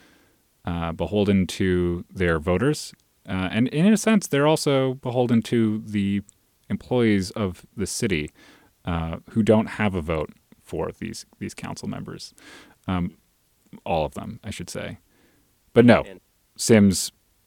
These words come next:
Speaker 1: Lewis, Wynn, city employees haven't politicized their issue in,
Speaker 2: Got it.
Speaker 1: in that way in this mayoral race.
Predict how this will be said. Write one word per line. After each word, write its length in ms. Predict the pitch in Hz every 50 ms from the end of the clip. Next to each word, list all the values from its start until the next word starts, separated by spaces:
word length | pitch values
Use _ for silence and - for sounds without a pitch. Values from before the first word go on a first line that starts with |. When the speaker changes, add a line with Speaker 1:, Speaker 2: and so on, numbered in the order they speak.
| -
Speaker 1:
Lewis, 560 | 104 98 98 95 92 90 - - - - - _ _ _ _ _ _ _ _ _ _ _ -
Wynn, 480 | 101 101 101 98 95 92 90 87 - - _ _ _ _ _ _ _ _ _ _ _ _ -
city 200 | - - 113 110
employees 340 | 101 92 95 95 87 82 -
haven't 420 | 92 90 87 82 85 82 85 - _ _ _ _ _ - - _ _ _ _ _ _ _ _ _ _ _ _ _ _
politicized 920 | - - - 92 90 90 87 82 - - 82 78 78 78 78 78 - - - -
their 220 | 101 90 80 -
issue 320 | 85 - - - 90 87 - - - _ _ _ _ _ _ _ _ _ _ - -
in, 200 | 92 82 78 76
Speaker 2:
Got 100 | 71 -
it. 40 | -
Speaker 1:
in 180 | 110 90 90 85
that 200 | 85 85 87 85
way 220 | 82 76 73 73 -
in 100 | - 87
this 140 | 80 - -
mayoral 380 | 92 80 78 87 90 90 92
race. 340 | 95 87 78 - - - -